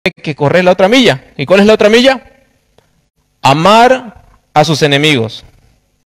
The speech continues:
Amar a sus enemigos. Ellos también son nuestros prójimos, los que desean nuestro mal, los que desean que, que, que no prosperemos y que no tengamos felicidad y que, y que nos vaya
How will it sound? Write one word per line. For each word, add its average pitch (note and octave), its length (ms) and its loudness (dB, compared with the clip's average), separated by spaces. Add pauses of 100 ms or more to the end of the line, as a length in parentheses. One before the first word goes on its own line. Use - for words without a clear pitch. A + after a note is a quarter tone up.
(400)
Amar E3+ 340 0
a D#3 40 0
sus C#3+ 180 -6
enemigos. A#2+ 500 -6 (280)
Ellos G3 320 0
también F3+ 300 -2
son F#3+ 140 -2
nuestros F3 240 -4
prójimos, E3 380 -2
los C#3 140 -2
que D3 180 0
desean D#3+ 760 -2
nuestro D3 360 -4
mal, D#3 300 -4 (440)
los C3+ 120 -2
que D3+ 120 0
desean D#3+ 360 0
que, C#3 320 -6
que, A#2+ 420 -6 (1300)
que - 240 -8
no D#3 120 -2
prosperemos C#3+ 680 -4
y - 80 -16
que B2+ 100 -8
no C#3+ 100 -4
tengamos D3 340 -4
felicidad C3+ 560 -2
y C#3+ 100 -2
que, B2 300 -4
y A#2+ 120 -8
que B2+ 100 -8
nos C3 120 -8
vaya C3 580 -2